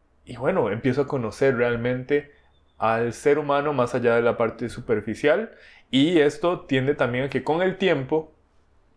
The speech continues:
la persona también en su, eh, experiencia de vida individual vaya teniendo nuevas cosas que a lo mejor me gustan y otras que no me gustan. Y ahí es donde yo digo, "Yo decido continuar".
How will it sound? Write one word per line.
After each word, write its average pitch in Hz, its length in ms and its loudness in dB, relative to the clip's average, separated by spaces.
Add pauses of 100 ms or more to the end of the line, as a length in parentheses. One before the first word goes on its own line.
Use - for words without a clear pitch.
(240)
la 110 160 -10
persona 113 340 -6
también 117 280 -8
en 117 100 -10
su, 120 560 -4 (560)
eh, 110 400 -4
experiencia 113 580 -4
de 113 60 2
vida 120 220 -2
individual 135 680 2 (500)
vaya 104 760 -2 (380)
teniendo 101 640 -4
nuevas 104 360 -6
cosas 101 300 -8
que - 100 -12
a 87 40 -6
lo 87 60 -10
mejor 90 200 -12
me 123 80 -4
gustan 165 420 -2
y 107 140 -4
otras 98 300 -2
que - 100 -16
no 98 100 -16
me - 100 -18
gustan. - 300 -20 (640)
Y 135 140 2
ahí 139 240 4
es 208 120 6
donde 165 260 -6
yo 156 180 2
digo, 202 320 0 (920)
"Yo 117 260 0
decido 117 500 -2
continuar". 151 600 -4